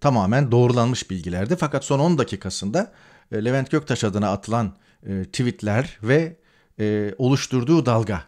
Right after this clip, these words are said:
özellikle Sedat Peker üzerindeki etkisi üzerine, e, bir analiz yaptım. Bu halen geçerliliğini ve halen güncelliğini koruyor. Dolayısıyla,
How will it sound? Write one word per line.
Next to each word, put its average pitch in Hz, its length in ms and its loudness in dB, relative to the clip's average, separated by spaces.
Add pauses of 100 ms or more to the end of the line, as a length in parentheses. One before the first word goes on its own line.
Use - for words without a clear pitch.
(100)
özellikle 131 380 0
Sedat 117 360 0
Peker 139 240 0
üzerindeki 107 460 -2
etkisi 123 360 -2
üzerine, 123 500 0 (420)
e, 113 420 -2
bir 165 100 6
analiz 131 360 2
yaptım. 185 400 -2 (300)
Bu 170 280 0
halen 170 460 2
geçerliliğini 113 720 0
ve 165 40 0
halen 135 380 2
güncelliğini 104 520 -2
koruyor. 87 380 -4
Dolayısıyla, 147 600 2